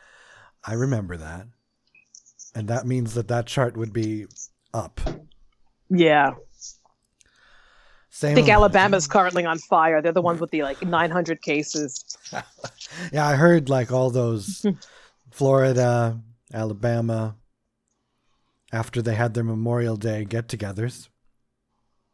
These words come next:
Speaker 2: Look, they get to go to the beach now. It's totally fine.
Speaker 1: <sighs> I did. I went out for cocktails last night.
Speaker 2: <gasps> You went out in public?
Speaker 1: In public,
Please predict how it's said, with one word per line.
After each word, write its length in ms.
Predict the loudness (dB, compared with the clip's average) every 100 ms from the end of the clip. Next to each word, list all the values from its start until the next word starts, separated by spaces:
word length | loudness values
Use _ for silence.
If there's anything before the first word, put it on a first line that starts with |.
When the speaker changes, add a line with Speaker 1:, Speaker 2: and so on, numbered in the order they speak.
| _ _ _ _ _ _ 2
Speaker 2:
Look, 320 | 4 4 0 -18 _
they 100 | 0
get 180 | 0 0
to 60 | -2
go 120 | -2
to 80 | -2
the 80 |
beach 340 | -6 -10 -10 -14
now. 200 | -14 -14
It's 220 | -16 -14
totally 260 | -10 -8 -10
fine. 220 | -14 -18 -20 _ -16 -14 -14
Speaker 1:
<sighs> 520 | -16 -18 -18 -20 _ -16
I 240 | -14 -14
did. 240 | -14 -12 -6
I 120 | 0
went 200 | 2 4
out 220 | 2 0
for 160 | -4 0
cocktails 680 | 2 2 2 0 2 -2
last 280 | -4 -6 -8
night. 340 | -10 -8 -10 -12 -18 -20 -20 -20 -20 _ _ _ _ _ _ _ -10
Speaker 2:
<gasps> 540 | -4 -2 -2 -6 -8 -12 0
You 160 | 4
went 140 | 6 6
out 100 | 4
in 60 | -2
public? 360 | -4 -2 0
Speaker 1:
In 80 | 2
public, 520 | 2 2 0 -6 -12